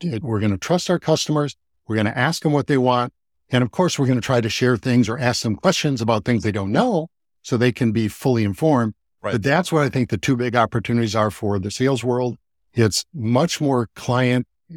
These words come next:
Speaker 1: specific input. And then, because they will tell you how to help them if they like
Speaker 2: Sure.
Speaker 1: you and if you're
Speaker 2: No, I,
Speaker 1: friendly.
Speaker 2: I always say that people say, "How'd you learn how to sell? What were your big influences?" I always put the customers number one.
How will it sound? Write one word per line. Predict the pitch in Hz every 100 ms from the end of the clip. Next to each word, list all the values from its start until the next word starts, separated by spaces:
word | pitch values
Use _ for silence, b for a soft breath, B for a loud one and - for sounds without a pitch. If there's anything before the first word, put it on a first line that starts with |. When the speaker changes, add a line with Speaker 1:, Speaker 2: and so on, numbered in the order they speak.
| -
Speaker 1:
specific | - - 117 - 131 135 - - _
input. | 180 175 147 117 - 202 220 - _ _ _ _ _
And | 139 123
then, | 120 123 120 123 - -
because | 131 165 139
they | 214
will | 254
tell | - 185 240
you | 143
how | 135
to | 110
help | 147 196
them | 123 185 214 _
if | 143 -
they | 135
like | 107 175
Speaker 2:
Sure. | 285 233
Speaker 1:
you | 196 - _ -
and | 131
if |
you're | 113 123
Speaker 2:
No, | 147
I, |
Speaker 1:
friendly. | 208 -
Speaker 2:
I | 139 202
always | 214 180
say | 190 185
that | 175 - _ _ _ -
people | 160 143
say, | 135 139 123
"How'd | 123 139
you | 147
learn | 147 139
how | 123
to |
sell? | - 139
What | 135
were | 117
your |
big | 110 120
influences?" | 131 185 104 85 - - - _ _ _ _
I | -
always | 123 139
put | - -
the |
customers | - 135 - 143 131
number | 131 127
one. | 127 196